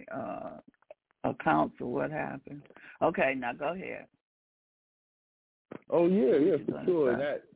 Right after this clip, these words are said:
Speaker 2: that ties into this 'cause, um, it's the title. This is from Zero Hedge.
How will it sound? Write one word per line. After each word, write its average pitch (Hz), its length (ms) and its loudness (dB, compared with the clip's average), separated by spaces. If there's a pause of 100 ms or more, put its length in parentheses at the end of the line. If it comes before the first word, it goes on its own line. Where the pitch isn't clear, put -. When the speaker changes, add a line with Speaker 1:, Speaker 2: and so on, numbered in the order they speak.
Speaker 2:
that 117 240 -6
ties 147 320 -2
into 151 240 -2
this 117 260 0 (220)
'cause, 104 280 2
um, 104 460 -4 (180)
it's 101 160 0
the 101 160 -6
title. 127 360 4
This 123 160 2
is 120 80 -4 (100)
from 101 240 -4
Zero 117 320 4
Hedge. 95 320 -4